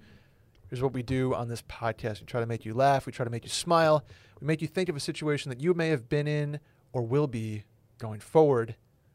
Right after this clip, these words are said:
How can you help us out? That's how we help you. How can you help us? Kayla, tell a friend. It's the easiest way to get into the Wash Media empire, call it that. Uh, and here's how you do it. Send them a clip or a segment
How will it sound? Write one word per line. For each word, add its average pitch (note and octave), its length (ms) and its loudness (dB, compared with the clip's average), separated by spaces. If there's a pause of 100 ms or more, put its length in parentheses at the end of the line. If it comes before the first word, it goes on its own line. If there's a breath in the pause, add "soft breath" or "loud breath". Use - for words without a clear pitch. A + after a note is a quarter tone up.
(200)
How C#3 180 -6
can C#3 160 -10
you B2+ 80 -4
help A#2+ 340 -4
us B2 260 -4
out? A2+ 220 -10
That's A#2+ 140 -6
how F3 60 0
we D#3+ 140 0
help C#3+ 220 0
you. B2+ 160 -2
How A#2+ 120 -2
can B2 140 -14
you A2+ 60 -8
help A2+ 340 -6
us? - 400 -4 (160)
Kayla, A#2+ 240 -6
tell F3 180 0
a F#3+ 40 0
friend. D3 480 -2 (640 soft breath)
It's - 120 -20
the - 140 -12
easiest F3+ 400 0
way C#3 200 4
to C3 60 -2
get B2 120 -4
into A#2+ 140 -10
the A2 40 -4
Wash A#2+ 280 0
Media A#2 440 -4 (220)
empire, A2+ 480 -8 (140)
call - 220 -12
it - 80 -20
that. G#2+ 260 -6 (560 soft breath)
Uh, D3 400 6
and D3 220 -4
here's D#3 200 0
how E3 60 2
you D#3 120 2
do D3 120 2
it. - 120 -2 (140)
Send E3 160 -4
them D#3 80 -2
a D#3 40 -2
clip - 340 4 (360)
or C3+ 100 2
a B2 40 -4
segment F#3 400 2